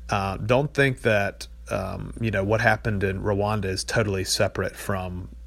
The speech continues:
your heart, my heart, from our country, from our state, from our cities. We have to do this necessary work of taking an inventory of our heart, our past, our lives, and really repenting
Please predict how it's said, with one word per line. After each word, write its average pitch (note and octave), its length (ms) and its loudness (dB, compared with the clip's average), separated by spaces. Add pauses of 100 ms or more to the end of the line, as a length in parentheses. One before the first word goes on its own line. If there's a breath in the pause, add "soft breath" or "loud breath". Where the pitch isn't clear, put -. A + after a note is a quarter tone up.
(380)
your G#2+ 280 4
heart, - 520 -2
my G2+ 280 2
heart, - 480 -4 (560 loud breath)
from G2 360 2
our G2+ 160 6
country, F#2+ 640 -2 (100)
from F#2 200 0
our F#2 120 2
state, - 520 2
from G2 180 -2
our F2+ 100 -2
cities. F2+ 560 -2 (540 loud breath)
We A2 160 6
have B2+ 500 6
to B2 100 6
do G#2+ 460 2
this G2+ 520 0 (160)
necessary G#2+ 680 2
work F#2+ 360 0
of - 140 -4
taking G2+ 360 4
an G2 80 -4
inventory G2 560 -2
of F2+ 120 -2
our F2+ 100 -2
heart, - 500 4 (140)
our F#2+ 140 -2
past, - 580 2
our F#2+ 160 2
lives, F#2+ 640 0 (480 loud breath)
and G2+ 280 0
really A#2+ 320 8
repenting G2+ 800 0